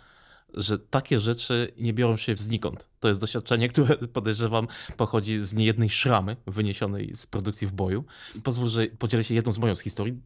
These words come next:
To jest historia z dawnych, z dawnych lat, jak to w jednym projekcie zainwestowaliśmy naprawdę kupę czasu i wysiłku, żeby odciąć się od warstwy baz danowej, jakimiś abstrakcjami i tak dalej, tak dalej.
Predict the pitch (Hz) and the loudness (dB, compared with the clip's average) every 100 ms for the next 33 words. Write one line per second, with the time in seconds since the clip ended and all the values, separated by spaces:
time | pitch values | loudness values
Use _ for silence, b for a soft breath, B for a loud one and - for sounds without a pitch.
0 | _ - 151 151 156 139 120 - 151 139 | _ 0 0 0 0 0 0 2 2 2
1 | 127 110 117 110 104 104 - B B B | 0 -2 0 0 -2 -4 -6 B B B
2 | B - 107 107 117 117 120 117 104 107 | B -4 0 0 2 2 2 0 0 0
3 | 110 104 - 101 107 110 117 104 - 117 | 2 0 -2 0 0 0 0 0 2 2
4 | 101 104 92 - - 101 107 95 113 98 | 2 0 -4 -6 -4 -2 0 -2 -2 -2
5 | 98 101 - 110 B B B B 101 107 | -4 -4 -2 -2 B B B B -2 0
6 | 92 - 135 139 - 120 - - 107 113 | 0 0 -2 -2 -2 -2 -2 -6 0 2
7 | 117 - 98 104 104 113 107 92 110 147 | 2 -2 -2 -4 2 2 4 2 -2 -6
8 | - 131 - 120 - 113 - 123 - 117 | -6 -6 -2 -2 -4 -8 -6 -6 0 0
9 | 101 104 104 92 95 92 92 95 120 | 0 -2 -6 -4 -4 -4 -4 -2 0